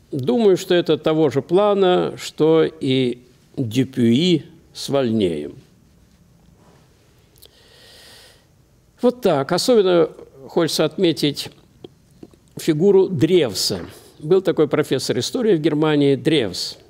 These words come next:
Писучий невероятно. Только и знал, писал. Ну, вот есть вот такие люди,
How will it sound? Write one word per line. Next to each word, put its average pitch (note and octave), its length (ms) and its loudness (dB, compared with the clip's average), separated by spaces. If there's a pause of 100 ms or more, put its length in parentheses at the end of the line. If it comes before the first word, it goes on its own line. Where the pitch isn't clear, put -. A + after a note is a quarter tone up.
(180)
Писучий E3 840 0
невероятно. F2+ 960 -2 (880)
Только G3 400 2
и E3 60 4
знал, C#3 280 -2
писал. - 480 -10 (2000)
Ну, - 60 0
вот A3+ 140 0
есть G#3 260 0
вот - 140 -12
такие A2 340 -4
люди, G#2+ 420 -4